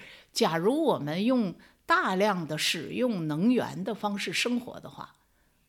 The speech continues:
我们没有资格去谴责各种各样的污染，因为我们是同谋。那最后呢，我借这个机会做一个广告。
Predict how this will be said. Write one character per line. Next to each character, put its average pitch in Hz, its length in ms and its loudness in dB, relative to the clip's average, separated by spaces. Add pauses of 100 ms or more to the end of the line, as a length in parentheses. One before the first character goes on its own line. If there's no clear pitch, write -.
我 175 200 0
们 156 160 -4
没 165 260 0
有 262 180 2
资 226 280 -2
格 - 280 -12 (420)
去 - 180 -2
谴 - 260 -2 (100)
责 131 380 -12 (1040)
各 220 160 6
种 117 160 -4
各 147 100 -6
样 147 220 -8
的 - 80 -14
污 - 180 -16
染， - 100 -20 (600)
因 185 160 -2
为 160 160 -4
我 156 200 -6
们 143 160 -10
是 - 140 -8 (520)
同 - 180 -8
谋。 123 200 -8 (500)
那 240 360 4
最 302 220 0
后 302 240 2
呢， 202 280 2
我 175 220 0
借 269 260 0
这 233 120 2
个 214 120 2
机 240 220 -2
会 226 300 0
做 220 280 -4
一 190 120 -2
个 220 260 -2
广 190 220 -4 (160)
告。 254 280 -2